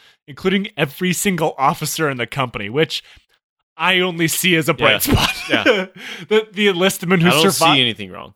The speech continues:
Speaker 1: the enlisted men who survived were like, "Thanks. <laughs> Those, we didn't like those guys anyway."
Speaker 2: <laughs> Yeah.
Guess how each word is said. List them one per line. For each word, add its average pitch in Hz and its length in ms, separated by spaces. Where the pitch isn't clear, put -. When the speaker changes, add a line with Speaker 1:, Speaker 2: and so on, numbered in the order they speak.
Speaker 1:
the 175 80
enlisted 160 420
men 160 200
who 160 180
survived 127 400
were 131 60
like, 110 120
"Thanks. 247 580
<laughs> 277 440
Those, 247 240
we 208 80
didn't 269 180
like 240 200
those 254 180
guys 240 340
anyway." 233 580
Speaker 2:
<laughs> 202 120
Yeah. 175 160